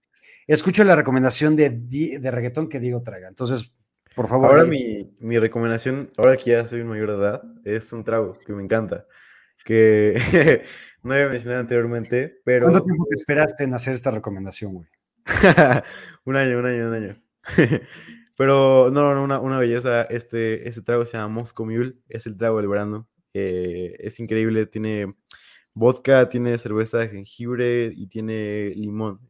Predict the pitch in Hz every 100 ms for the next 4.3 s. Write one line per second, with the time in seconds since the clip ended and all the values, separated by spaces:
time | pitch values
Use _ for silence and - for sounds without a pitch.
0 | - 107 110 104 104 101 90 _ _ _
1 | _ _ 113 120 123 127 127 135 123 120
2 | 104 - 117 104 101 113 117 117 107 98
3 | 110 117 120 120 110 107 110 113 110 104
4 | 107 110 113